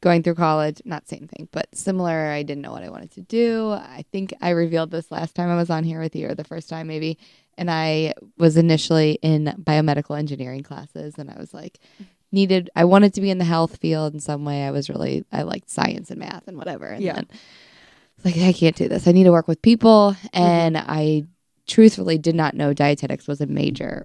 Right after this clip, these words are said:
Speaker 1: and a path, a career
Speaker 2: Mm-hmm.
Speaker 1: path. So I, like, shadowed around,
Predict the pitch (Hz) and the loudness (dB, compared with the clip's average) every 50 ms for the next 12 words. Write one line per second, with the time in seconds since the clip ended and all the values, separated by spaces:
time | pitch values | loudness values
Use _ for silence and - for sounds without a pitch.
0 | - - - - 151 147 143 - - - _ _ _ _ _ - - - - 151 | -14 -16 -12 -10 -10 -10 -10 -12 -16 -20 _ _ _ _ _ -20 -20 -12 -10 -10
1 | - - 160 - _ _ _ _ - - 202 175 170 170 165 - - - - - | -8 -8 -10 -12 _ _ _ _ -6 -2 0 0 0 -2 -4 -6 -6 -6 -6 0
2 | - - 175 165 165 170 156 160 160 156 156 151 - - 165 160 156 160 156 156 | 2 4 6 6 8 8 8 8 8 6 4 2 2 2 2 4 6 6 4 4
3 | 156 147 151 151 147 147 147 147 151 | 4 4 2 2 2 2 0 -2 -4